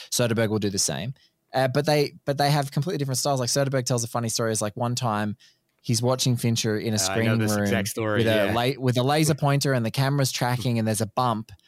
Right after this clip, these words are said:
Speaker 2: <laughs>
Speaker 1: in the shot and, and Fincher freaks out about the bump. And he's
Speaker 2: Yeah.
Speaker 1: wa-, and he's like, "No, get me a cut that doesn't have a bump. The bump is gonna take people right out of this scene." And it's almost an imperceptible bump.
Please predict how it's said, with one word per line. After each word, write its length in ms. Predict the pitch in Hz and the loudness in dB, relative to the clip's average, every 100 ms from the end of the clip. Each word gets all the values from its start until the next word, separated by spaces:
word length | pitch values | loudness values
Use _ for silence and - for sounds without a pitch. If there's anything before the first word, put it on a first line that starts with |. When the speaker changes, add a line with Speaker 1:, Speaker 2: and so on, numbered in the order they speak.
| _ | _
Speaker 2:
<laughs> 260 | 123 90 80 | -12 -12 -4
Speaker 1:
in 180 | 123 117 | -2 0
the 100 | 113 | 0
shot 360 | - 123 110 - | 2 2 0 -2
and, 200 | 117 117 | -6 -6
and 200 | 120 113 | -6 -4
Fincher 240 | 131 127 123 | -2 -2 -2
freaks 380 | - 131 123 - | -2 -4 -2 0
out 160 | 117 110 | 0 0
about 200 | 104 101 | -2 -4
the 80 | |
bump. 280 | 98 95 - _ _ - | -4 -4 -4 _ _ -4
And 120 | 113 | 0
he's 100 | 110 | 0
Speaker 2:
Yeah. 80 | 110 | 2
Speaker 1:
wa-, 100 | 123 - | 0 0
and 80 | |
he's 100 | 127 | 0
like, 120 | 120 120 | 2 2
"No, 240 | 151 143 - 135 | 2 0 -6 -4
get 160 | 147 | -2
me 140 | 165 156 | 2 0
a 40 | |
cut 220 | 139 147 | 0 -2
that 100 | 131 | -2
doesn't 220 | 120 127 131 | -2 0 0
have 120 | 120 | 0
a 40 | |
bump. 280 | 110 117 101 104 | -2 -2 -4 -8
The 140 | 113 | -6
bump 280 | 131 156 151 | 0 0 0
is 120 | 127 | -4
gonna 160 | 135 120 | -4 -2
take 200 | 135 127 | -2 -2
people 260 | 131 123 | -4 -2
right 180 | 117 117 | -2 0
out 140 | 113 | 0
of 80 | 110 | -2
this 100 | 107 | -4
scene." 240 | - 110 87 | -4 -6 -6
And 140 | 120 | -6
it's 120 | 117 - | -6 -2
almost 380 | 160 170 151 139 | 0 2 2 0
an 100 | 131 | 0
imperceptible 640 | 123 117 127 120 120 113 | 0 -2 -4 -4 -6 -8
bump. 300 | 104 95 - | -6 -8 -8